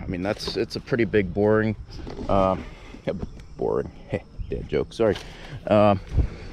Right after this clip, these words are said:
so this pops out. Got the bimini top, which is nice. I already started doing a l-, very little bit of work. I got the tint off one window so far. Um, the tint, unfortunately, is completely shot, so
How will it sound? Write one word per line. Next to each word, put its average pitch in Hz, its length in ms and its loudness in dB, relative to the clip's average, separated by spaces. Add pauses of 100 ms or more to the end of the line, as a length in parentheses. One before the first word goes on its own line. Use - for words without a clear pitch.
(300)
so - 60 -2
this 143 180 4
pops 143 340 4
out. 131 300 4 (580)
Got 120 160 4
the 101 60 -2
bimini 104 320 4
top, 95 340 4 (1200)
which - 100 -14
is 95 140 -2
nice. 95 480 4 (440)
I - 40 2
already 135 200 8
started - 800 2
doing 104 240 4
a 90 80 0
l-, 90 200 -2
very 98 320 4 (280)
little 98 200 6
bit 87 160 4
of 87 80 6
work. 87 240 4
I 82 40 0
got 104 180 0
the - 80 0
tint 98 340 0
off 90 260 2
one 90 200 0
window 90 300 4
so 85 200 0
far. 82 360 2 (640)
Um, 76 320 2 (500)
the 107 80 4
tint, 113 320 4
unfortunately, 92 580 2
is 82 160 0
completely - 460 0
shot, 85 480 2
so 78 420 2